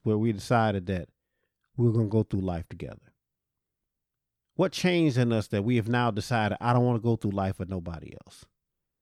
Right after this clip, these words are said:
I don't wanna celebrate when people are happy. I don't wanna weep when they're down. I wanna be on my island, and I'm gonna put them on their island."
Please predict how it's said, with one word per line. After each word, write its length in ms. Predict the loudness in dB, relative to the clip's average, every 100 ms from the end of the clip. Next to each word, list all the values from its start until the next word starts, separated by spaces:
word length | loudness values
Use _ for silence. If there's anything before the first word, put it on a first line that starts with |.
| _ _ _ _ _ 2
I 120 | 4
don't 140 | 6
wanna 140 | 4 2
celebrate 680 | 2 2 2 -2 -4 -6 -10
when 200 | -8 -4
people 300 | -4 -4 -4
are 40 |
happy. 380 | -4 -8 -10 -6
I 140 | -2
don't 160 | 2 2
wanna 280 | 2 2 0 _ _ -10
weep 300 | 0 2 2 0
when 160 | -2
they're 140 | 0 -2
down. 420 | -4 -6 -10 -20 _ _ _ _ _ _ _ _ _ _ _ _ -4
I 120 | 2
wanna 220 | 6 6
be 160 | 6 4
on 160 | 6
my 160 | 4 4
island, 420 | 4 2 0 -2
and 80 | -2
I'm 80 | -2
gonna 100 | 0
put 240 | 0 2
them 140 | 2
on 200 | 2 2 2
their 160 | 2
island." 460 | 0 -8 -12 -18